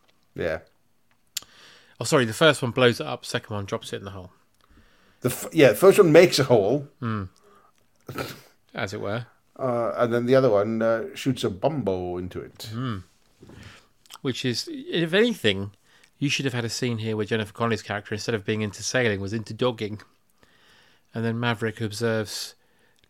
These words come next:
Speaker 2: two dogging people at it, like, taking turns, and he's like, "That's how we do it."
Speaker 1: That's how we
Speaker 2: One
Speaker 1: do it.
Speaker 2: goes in and makes the hole. <laughs> The other one goes in and fills it. Um,
Speaker 1: Maverick, what, what, what, are you okay? You look, I, I,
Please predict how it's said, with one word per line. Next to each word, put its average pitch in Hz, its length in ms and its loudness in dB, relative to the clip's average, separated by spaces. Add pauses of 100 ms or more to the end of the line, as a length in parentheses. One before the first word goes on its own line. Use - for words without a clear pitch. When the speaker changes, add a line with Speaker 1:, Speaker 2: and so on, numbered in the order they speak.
Speaker 2:
two 120 240 -2
dogging 110 380 -2
people 104 340 -6
at 104 240 -6
it, 101 160 -8
like, 110 220 -6
taking 110 340 -8
turns, 104 400 -6
and 98 100 -10
he's - 140 -16
like, 110 120 -14
"That's 123 240 -12
how 101 140 -14
we 101 140 -10
do 131 220 -14
it." 107 160 -14 (160)
Speaker 1:
That's 123 320 -2
how 107 140 -4
we 95 140 -4
Speaker 2:
One 139 240 2
Speaker 1:
do 156 40 2
it. 117 60 0
Speaker 2:
goes 131 260 0
in 123 100 0
and 110 160 -4
makes 127 260 -6
the 107 120 -8
hole. 101 380 -6
<laughs> - 60 -18 (920)
The 117 100 -2
other 120 160 -2
one 110 120 -2
goes 107 240 -4
in 107 80 -6
and 104 100 -8
fills 135 460 -12
it. 101 220 -12 (2250)
Um, 110 100 -6
Speaker 1:
Maverick, 123 340 -2
what, 117 180 -6
what, 113 260 -8
what, 110 200 -10
are - 60 -12
you 127 240 2
okay? 151 260 0
You 139 180 -2
look, 127 280 -2
I, 123 260 4
I, 143 300 10